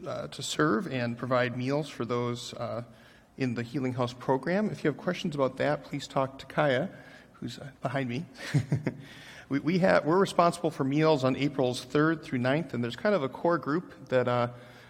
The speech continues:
uh, has been, uh, involved in that, but we're always looking for more people to help provide meals for Healing House. If you have questions, uh, you can talk to,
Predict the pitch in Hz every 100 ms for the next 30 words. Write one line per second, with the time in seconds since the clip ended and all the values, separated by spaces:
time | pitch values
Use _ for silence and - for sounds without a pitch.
0 | - - 117 131 127 135 131 127 - -
1 | 127 123 120 139 127 135 156 175 175 190
2 | 214 - 127 143 147 143 139 135 - 120
3 | 123 123 135 127 117 - 123 - - 123
4 | 120 - 120 117 113 - - - - -
5 | - - 113 139 127 113 110 101 - -
6 | 202 208 - 156 - 151 139 - - -
7 | - - - 127 131 127 123 123 - 120
8 | 117